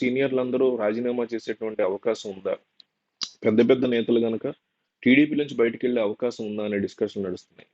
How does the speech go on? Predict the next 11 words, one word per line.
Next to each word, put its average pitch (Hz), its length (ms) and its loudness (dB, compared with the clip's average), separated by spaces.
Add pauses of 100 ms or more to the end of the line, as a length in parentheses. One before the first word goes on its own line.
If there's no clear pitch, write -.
(100)
మీకేమనిపిస్తోంది 120 840 0
ఈ 101 80 0
అంశంలో? 104 340 -2 (100)
వీళ్ళలో 117 300 6 (460)
ఎవరు 110 280 4
ముందుగా 127 440 2
బయటికి 113 260 2
వెళ్ళే 117 180 2
అవకాశం 101 400 -4
కనిపిస్తుంది? 95 480 -14
యనమల 104 260 2